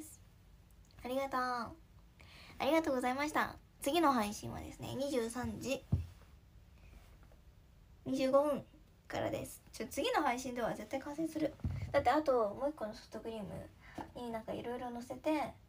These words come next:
まあ、全部にいろいろ乗せたら完成。これさ、ミルフィーユ、ミルフィーユ、ミル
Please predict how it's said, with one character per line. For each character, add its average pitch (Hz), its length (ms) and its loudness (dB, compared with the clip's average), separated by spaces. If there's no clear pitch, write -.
ま 214 100 -4
あ、 214 60 -2
全 277 240 2
部 240 60 -6
に 208 200 -6
い 208 40 -10
ろ 220 120 -8
い 233 40 -10
ろ 233 80 -10
乗 233 140 -10
せ 233 100 -14
た - 240 -4
ら 294 200 -2
完 - 220 -10
成。 - 140 -14
こ - 40 -8
れ 247 80 -4
さ、 254 120 -8
ミ 233 160 -6
ル 392 80 -6
フ 427 60 -6
ィ - 20 2
ー 277 60 0
ユ、 160 80 -6
ミ 285 160 -6
ル 339 60 -4
フ 370 120 -8
ィ 320 40 -2
ー - 60 -4
ユ、 - 60 -10
ミ 277 120 -8
ル 349 120 -8